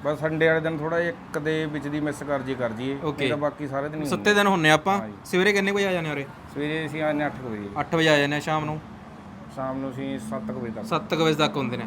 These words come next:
Speaker 2: ਬਾਕੀ ਜਿਵੇਂ ਕਿ ਤੁਸੀਂ ਦੇਖ ਸਕਦੇ ਹੋ ਕਿ ਲਾਈਟਾਂ ਲੂਟਾਂ ਕੁਛ ਕੁ ਪਈਆਂ ਨੇ।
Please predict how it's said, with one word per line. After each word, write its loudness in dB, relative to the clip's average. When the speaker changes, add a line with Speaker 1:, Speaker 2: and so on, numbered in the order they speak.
Speaker 2:
ਬਾਕੀ 2
ਜਿਵੇਂ 2
ਕਿ -2
ਤੁਸੀਂ 0
ਦੇਖ 4
ਸਕਦੇ 4
ਹੋ 4
ਕਿ 6
ਲਾਈਟਾਂ 4
ਲੂਟਾਂ 2
ਕੁਛ -2
ਕੁ -2
ਪਈਆਂ -2
ਨੇ। -2